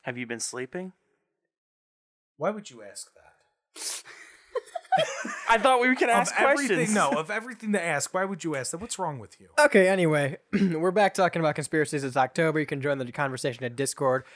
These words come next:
Speaker 3: styles rebel radio dot com.
Speaker 2: styles rebel radio dot com.
Speaker 3: Discord.
Speaker 2: Discord.
Speaker 1: Wow, this is eater repeater stuff
Speaker 3: Get
Speaker 1: right
Speaker 3: in,
Speaker 1: here.
Speaker 3: <laughs> get in your conspiracy theories if you want, uh, for the entire month of October.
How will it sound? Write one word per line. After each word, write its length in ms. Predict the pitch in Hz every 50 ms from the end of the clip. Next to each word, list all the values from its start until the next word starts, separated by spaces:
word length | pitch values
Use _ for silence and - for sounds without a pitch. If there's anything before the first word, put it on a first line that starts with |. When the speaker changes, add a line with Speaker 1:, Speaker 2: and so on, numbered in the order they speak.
| - _
Speaker 3:
styles 360 | - - - 156 151 147 139
rebel 260 | 139 147 151 139 143 139
radio 240 | 139 139 139 139 143
dot 160 | 135 139 -
com. 140 | - 151 139
Speaker 2:
styles 380 | 143 151 135 127 127 127 120 117
rebel 220 | 123 131 123 123
radio 400 | 123 127 127 127 123 120 110 107
dot 260 | 98 107 110 123 -
com. 320 | - - 120 107 98 90 80 _ _ _ _ _ _ -
Speaker 3:
Discord. 440 | 151 135 127 - - 135 131 135 131 _ _ _ _
Speaker 2:
Discord. 480 | - 110 - - - - 98 95 90 87 _ _ _ _ _ _ _ _ _ _ _ _ _ _ _ _
Speaker 1:
Wow, 200 | 127 127 120 120
this 160 | 113 135 151
is 140 | 175 160 131 110
eater 220 | 135 135 135 113
repeater 440 | 120 127 120 117 - 139 147 147 151 147
stuff 220 | - - - 107
Speaker 3:
Get 120 | 185 180
Speaker 1:
right 100 | 165 185
Speaker 3:
in, 60 | 202 -
Speaker 1:
here. 260 | - 135 143 117 117 -
Speaker 3:
<laughs> 80 | - -
get 120 | 208 160
in 80 | 170 180
your 100 | 185 180
conspiracy 500 | 202 190 165 - - 165 160 151 135 151
theories 360 | 143 - 151 151 143 143 135 123
if 80 | -
you 80 | 139 135
want, 180 | 131 131 127
uh, 420 | 123 135 131 123 120 117 117 117 127 - _ _ -
for 80 | -
the 80 | 139 143
entire 220 | 135 123 143 135 135
month 180 | 131 127 120
of 80 | 123 117
October. 540 | 127 123 - - 139 127 127 120 127 127